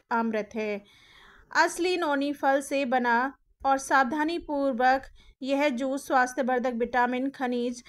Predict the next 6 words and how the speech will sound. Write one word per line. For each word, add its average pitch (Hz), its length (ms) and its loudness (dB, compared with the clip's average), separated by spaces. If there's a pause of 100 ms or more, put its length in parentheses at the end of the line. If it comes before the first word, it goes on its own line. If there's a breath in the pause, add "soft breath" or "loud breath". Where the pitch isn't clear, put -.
(240 loud breath)
फाइटोन्यूट्रिएंट्स 330 840 0
का 359 100 -2
एक - 200 -6
पावर 233 280 2
हाउस 220 440 -4
है। 208 460 -8